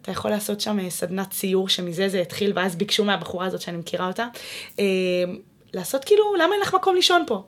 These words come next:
ואז היא הקימה בקתה ראשונה, ובקורונה עשתה עוד חמש. מקום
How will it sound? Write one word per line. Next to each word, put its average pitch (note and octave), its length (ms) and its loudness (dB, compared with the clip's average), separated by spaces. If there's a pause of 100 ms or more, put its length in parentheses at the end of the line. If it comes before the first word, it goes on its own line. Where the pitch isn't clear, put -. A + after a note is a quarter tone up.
ואז G#3 160 2
היא A3 80 0
הקימה A#3+ 200 0
בקתה G#3 240 0
ראשונה, A3 480 4
ובקורונה F#3+ 640 0
עשתה G3 240 -6
עוד F#3+ 120 -4
חמש. C4 380 -2 (800)
מקום A3+ 320 -2